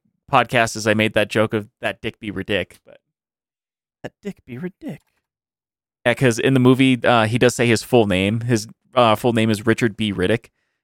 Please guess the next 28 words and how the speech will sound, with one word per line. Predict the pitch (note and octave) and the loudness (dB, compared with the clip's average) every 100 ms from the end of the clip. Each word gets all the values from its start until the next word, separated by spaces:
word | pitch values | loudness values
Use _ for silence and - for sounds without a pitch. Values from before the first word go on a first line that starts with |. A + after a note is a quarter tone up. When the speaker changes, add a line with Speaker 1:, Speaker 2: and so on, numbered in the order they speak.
| _ | _
Speaker 1:
Like, | B2 G#3 | -2 2
yeah, | A#3+ | 2
they | D3+ | 4
never | D3+ F#3 | 4 4
call | - F3+ | 4 4
him | E3+ E3 | 4 4
Dick. | G#3 F3+ | 2 0
They | A2 | -4
just | A#2 | -2
call | - C#3+ | 2 2
him | B2+ | 4
Riddick. | C#3+ G2+ | 4 2
It's | G2 | -2
like, | G#2+ - | -2 2
yeah, | D#3 | 2
'cause, | - B2+ | 2 0
you | A#2+ | 2
know, | G2+ G#2 | 2 2
that | A#2 - | -2 -2
Dick | A2 - | -8 -4
be | A2 | -2
ridic. | B2 F#3 - _ _ _ _ _ _ _ _ _ _ _ _ _ | 0 0 -2 _ _ _ _ _ _ _ _ _ _ _ _ _
Speaker 2:
I'm | C3+ C#3 | -8 -6
for | E3 D#3 | -2 -2
it. | B2+ - _ _ _ _ _ _ _ _ _ D#3 | -2 -8 _ _ _ _ _ _ _ _ _ -2
Um, | F3 F#3+ F#3+ G3+ G#3+ - _ _ | 2 2 2 0 -4 -12 _ _
Speaker 1:
Moving | D4+ A#3+ | -6 -4
on. | B2 | -4